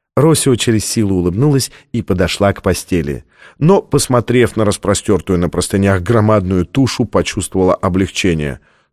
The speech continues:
То, что она увидела пониже его живота, оказалось совсем крошечным. Немец схватил ее и нетерпеливо стянул с нее рубашку.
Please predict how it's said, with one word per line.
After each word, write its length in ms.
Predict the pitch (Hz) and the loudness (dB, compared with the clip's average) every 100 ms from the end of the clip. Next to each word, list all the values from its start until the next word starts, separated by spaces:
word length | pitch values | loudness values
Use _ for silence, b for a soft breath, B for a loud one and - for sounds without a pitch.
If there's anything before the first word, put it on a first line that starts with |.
| _ | _
То, 160 | 170 160 | 2 2
что 240 | - 139 | 2 0
она 220 | 127 120 | 2 2
увидела 500 | 113 110 123 117 110 | 2 2 0 2 2
пониже 640 | 104 - 113 123 113 95 98 | 0 0 0 2 0 -2 -4
его 200 | 92 92 | 0 0
живота, 540 | 92 92 - 156 139 b b b _ | 2 0 2 0 0 b b b _
оказалось 720 | 120 165 147 185 175 - - _ | -2 0 2 2 2 0 -8 _
совсем 460 | - 160 139 - 180 | -4 -2 0 0 -2
крошечным. 720 | - 156 135 - - 69 60 _ _ _ _ | 0 0 0 -4 -12 -12 -14 _ _ _ _
Немец 640 | 120 135 147 143 135 - - | 0 2 4 4 2 -2 -4
схватил 680 | - - 110 113 - 143 131 | -6 -2 2 0 0 -2 0
ее 360 | 117 120 127 | 0 2 2
и 220 | 120 120 117 | 2 2 2
нетерпеливо 720 | 110 101 95 - 98 98 95 | 2 0 -2 0 0 2 0
стянул 360 | - 95 90 85 | 0 -2 -2 -2
с 140 | - | -2
нее 180 | 90 85 | -2 0
рубашку. 600 | 85 80 76 - - | 0 -2 -4 -6 -14